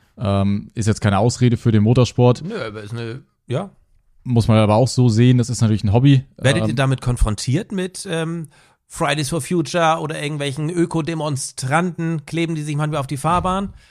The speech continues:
Speaker 1: Also bei,
Speaker 2: Äh,
Speaker 1: bei
Speaker 2: bewerfen
Speaker 1: uns
Speaker 2: sie deine Bilder mit Eiern? Nein.
Speaker 1: Nee, so weit sind wir noch nicht.
Speaker 2: <laughs> Noch nicht.
Speaker 1: Da bin ich auch nicht hoch genug unterwegs, glaube ich, dass das wirklich was bringen würde, wenn sie das machen.
Speaker 2: Ich sag lieber nicht genau, wo deine Bilder hier
Speaker 1: Nee,
Speaker 2: hängen.
Speaker 1: nee, genau.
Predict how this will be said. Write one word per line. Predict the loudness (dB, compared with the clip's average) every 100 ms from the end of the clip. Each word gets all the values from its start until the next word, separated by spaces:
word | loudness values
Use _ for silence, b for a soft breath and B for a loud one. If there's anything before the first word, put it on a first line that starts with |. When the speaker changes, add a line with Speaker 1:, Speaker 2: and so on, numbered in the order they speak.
| b
Speaker 1:
Also | 0 2 2
bei, | 2
Speaker 2:
Äh, |
Speaker 1:
bei | 2 4
Speaker 2:
bewerfen | 4 2
Speaker 1:
uns | 0
Speaker 2:
sie | -2
deine | 0 0
Bilder | -2 -2 -2
mit | -4
Eiern? | -2 -2 -2 -4 -12 _ -10
Nein. | -10 -10 _
Speaker 1:
Nee, | -4 -4
so | -4 0
weit | 2 4
sind | 4
wir |
noch | 4
nicht. | 4 4 0 -2
Speaker 2:
<laughs> |
Noch | 0 2
nicht. | 0 0
Speaker 1:
Da | 0
bin | 0
ich | 2
auch | 0
nicht | 0
hoch | -2
genug | 0 0 2
unterwegs, | 0 2 0
glaube | 0 0 0
ich, |
dass | -2 -2
das | -2 -2
wirklich | -4 -2
was | -2
bringen | 0 2 4
würde, | 4 4
wenn | 2
sie |
das | 2 0
machen. | -2 -2
Speaker 2:
Ich |
sag | -2 0
lieber | 0 -2
nicht | -2
genau, | -4 -2 -2
wo | -2
deine | -4 -4
Bilder | -6 -8
hier | -8 -2
Speaker 1:
Nee, |
Speaker 2:
hängen. | 2
Speaker 1:
nee, | 4 4
genau. | 4 2